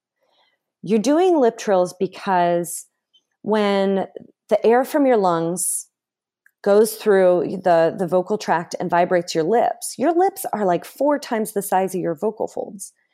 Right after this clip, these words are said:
So you need a lot more air to get them to set into motion. So you kind of feed two birds with one scone with lip trills. You bring the sound forward in your face. See how you feel all those vibrations?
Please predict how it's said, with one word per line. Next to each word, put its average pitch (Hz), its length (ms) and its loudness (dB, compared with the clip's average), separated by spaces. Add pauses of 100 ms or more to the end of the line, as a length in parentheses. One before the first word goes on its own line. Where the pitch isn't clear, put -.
(320)
So - 120 0
you 320 60 6
need 349 160 6
a 220 80 6
lot 214 260 2
more 214 200 0
air 208 160 2
to 185 60 0
get 180 220 -2
them 196 180 0
to 185 80 -4
set - 240 -2
into 165 140 -6
motion. 165 540 -6 (480)
So 196 600 2 (160)
you 220 160 -2
kind 370 340 0
of 269 80 -2
feed 226 320 0
two 226 180 -2
birds 180 340 2
with 175 160 -4
one 160 220 0
scone 175 540 -2
with 156 380 -6 (120)
lip 240 220 0
trills. - 460 -6 (180)
You 180 100 -4
bring 214 600 0
the 202 80 -2
sound 190 320 -2
forward 196 380 4
in 220 100 2
your 196 120 -2
face. 175 340 -2
See 175 100 0
how 196 120 -2
you 196 120 -2
feel 196 220 -2
all 185 80 0
those 170 180 -2
vibrations? 175 800 -4